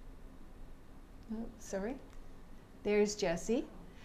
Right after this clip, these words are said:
Jesse did a lot of floral work, just an amazing, uh, amazingly prolific artist.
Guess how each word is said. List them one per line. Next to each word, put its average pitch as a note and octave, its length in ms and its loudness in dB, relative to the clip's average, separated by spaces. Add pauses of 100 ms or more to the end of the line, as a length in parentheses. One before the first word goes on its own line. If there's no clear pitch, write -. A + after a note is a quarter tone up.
Jesse A3 300 12
did F#3+ 320 12
a - 240 6
lot F#3 360 12
of E3 60 12
floral D3+ 540 10 (220)
work, F3 340 10 (160)
just - 240 4
an F#3 140 10
amazing, F3 880 8
uh, D#3+ 340 2 (140)
amazingly F3+ 520 4
prolific G3+ 560 6
artist. F#3 540 8